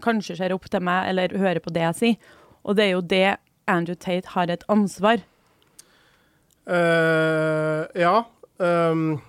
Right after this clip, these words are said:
Speaker 2: til en viss grad i forhold til at, ehm, mye, veldig mye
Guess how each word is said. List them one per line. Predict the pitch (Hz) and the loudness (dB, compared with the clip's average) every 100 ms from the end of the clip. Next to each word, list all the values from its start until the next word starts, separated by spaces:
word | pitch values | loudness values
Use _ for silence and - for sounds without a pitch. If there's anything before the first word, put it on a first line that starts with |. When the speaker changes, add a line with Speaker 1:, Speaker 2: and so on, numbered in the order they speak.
| - - | -18 -2
Speaker 2:
til | 190 | -2
en | 180 | 0
viss | 190 | -2
grad | 170 180 202 202 | 0 2 4 2
i | 202 | -4
forhold | 165 196 156 143 | -4 0 0 -2
til | 170 160 156 | 0 2 2
at, | 156 - | -2 -2
ehm, | 160 151 151 139 _ _ _ _ _ _ _ - | -2 0 -4 -6 _ _ _ _ _ _ _ -6
mye, | 170 180 196 220 220 156 _ _ _ _ _ _ | -2 0 0 0 0 -2 _ _ _ _ _ _
veldig | 147 170 196 185 151 139 175 | -4 0 2 4 2 2 2
mye | 202 156 | 4 2